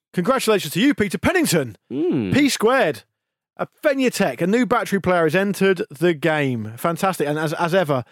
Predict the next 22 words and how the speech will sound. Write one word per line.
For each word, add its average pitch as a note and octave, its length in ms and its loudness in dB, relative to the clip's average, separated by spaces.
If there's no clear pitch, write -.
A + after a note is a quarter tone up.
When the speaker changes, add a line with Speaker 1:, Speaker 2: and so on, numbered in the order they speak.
Speaker 1:
he D#3 140 -2
submitted D3 360 -4
a C#3 40 -6
photo, G3 520 0
which D#3+ 160 -4
is C3+ 80 -2
absolutely C#3+ 460 -4
vital. E3+ 520 0
If C#3 60 -12
you C#3 60 -4
don't F3 160 -2
submit D3 220 -6
a E3 40 -8
photo, C#3 340 -2
you C#3+ 100 -2
could F#3 140 -6
just - 140 -16
be G#2 60 -12
sending B2+ 280 -6
a C#3+ 60 -4
word D3+ 320 0
in. G#2+ 180 -4